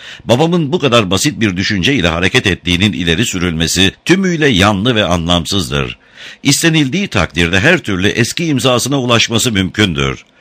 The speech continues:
Zaten çok sayıda mukayese imza alındı ve kıyaslama yapıldı.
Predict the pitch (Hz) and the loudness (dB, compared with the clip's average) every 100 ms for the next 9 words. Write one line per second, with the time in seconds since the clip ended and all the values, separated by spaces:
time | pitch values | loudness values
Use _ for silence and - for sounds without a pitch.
0 | - - - 69 78 78 87 80 143 156 | -20 -20 -12 -2 -2 2 0 2 0 0
1 | - 76 78 92 101 98 90 90 135 110 | -2 -2 -2 -2 0 0 2 2 0 0
2 | 92 101 98 78 85 95 101 - 117 110 | 0 2 2 2 0 0 0 2 2 0
3 | 104 101 90 73 78 71 69 67 | 0 2 2 0 -4 -4 -4 -4